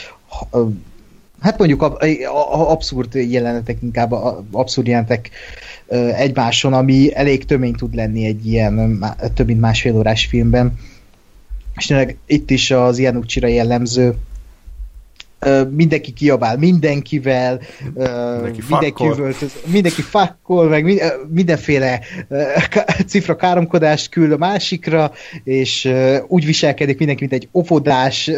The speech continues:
Speaker 1: de így az óvodásokat sértem meg. Úgyhogy, ö, ö, n-, imádom, hogy ennyire nyers és maró a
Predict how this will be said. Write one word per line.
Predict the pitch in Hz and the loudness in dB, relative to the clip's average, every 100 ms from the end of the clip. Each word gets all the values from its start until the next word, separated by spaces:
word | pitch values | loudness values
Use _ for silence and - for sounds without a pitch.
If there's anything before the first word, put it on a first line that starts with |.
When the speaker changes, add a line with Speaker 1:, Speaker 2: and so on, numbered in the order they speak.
| 143 | -2
Speaker 1:
de | 139 | 0
így | 139 139 | 0 0
az | 135 | 0
óvodásokat | 165 151 151 165 160 151 | 0 0 0 -2 -4 -4
sértem | - 151 - 143 | -2 -2 -2 -2
meg. | 139 135 131 - - - | -2 -2 -4 -8 -10 -4
Úgyhogy, | 147 165 156 - - - | -2 0 -4 -8 -20 -16
ö, | 147 - - 160 160 | -14 -14 -16 -12 -4
ö, | 151 | -2
n-, | 156 _ _ | -2 _ _
imádom, | 147 170 151 131 139 127 | 2 4 4 2 0 2
hogy | 139 135 - | 0 0 -2
ennyire | 147 143 135 127 | 0 2 2 2
nyers | 127 127 123 113 - - - _ - | 2 2 0 0 -4 -6 -10 _ -10
és | 120 - | -8 -2
maró | 147 131 123 117 | 0 2 2 0
a | 113 110 107 | 0 0 -2